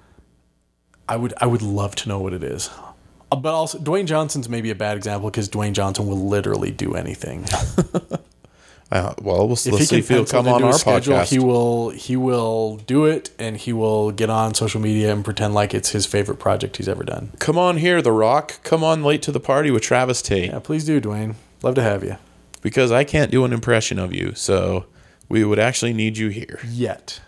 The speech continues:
Speaker 2: Yet.
Speaker 1: You can't
Speaker 2: I guess
Speaker 1: yet.
Speaker 2: I should work on it. Speaking of that, we should probably get to, to Magic Mike.
Speaker 1: Okie dokie. Artichoke.
Speaker 2: What do you wanna do for Magic Mike, Jake?
Speaker 1: Uh, well, since it's the, since it's the fiftieth anniversary, and since we haven't done an Essence of episode in a while,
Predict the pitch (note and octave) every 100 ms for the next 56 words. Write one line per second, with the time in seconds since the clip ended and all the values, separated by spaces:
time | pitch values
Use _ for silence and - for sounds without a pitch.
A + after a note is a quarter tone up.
0 | _ A2 G2 - A#2 A2+ G#2 A2+ A2 A2+
1 | G2 F#2+ F2+ - D#2 D2+ - - - -
2 | F3+ C3+ G#2 G2 G2+ C3 - A#2 B2 A2+
3 | A2 G2+ - F#2+ F#2 _ - _ - G2
4 | F#2+ F2+ F2 - G2 - - A2+ D3+ B2+
5 | A2 G#2 G2+ - G#2+ A2 - G#2+ F#2 -
6 | - - - - - - - A#2+ B2+ A#2+
7 | B2 B2+ A2+ A2 G#2+ G#2+ A2 F#2 - G2
8 | - F3 F3 F3 F3 G3 G#3+ G3 - B3+
9 | B3 B3 A3+ - E3+ F3+ E3+ E3 E3 D#3+
10 | A#2+ - F#3+ G#3+ F3+ E3 F3+ - D#3+ -
11 | D#3+ D3+ C#3+ B2 B2+ B2+ D3+ C#3+ D#3 D#3
12 | B2+ F3 E3 D#3+ E3 D3 D3 C#3+ C3+ B2
13 | B2 C3 B2+ C3 - C3+ C3 A#2 A2 A#2
14 | - A2+ G#2+ G#2 G#2 G#2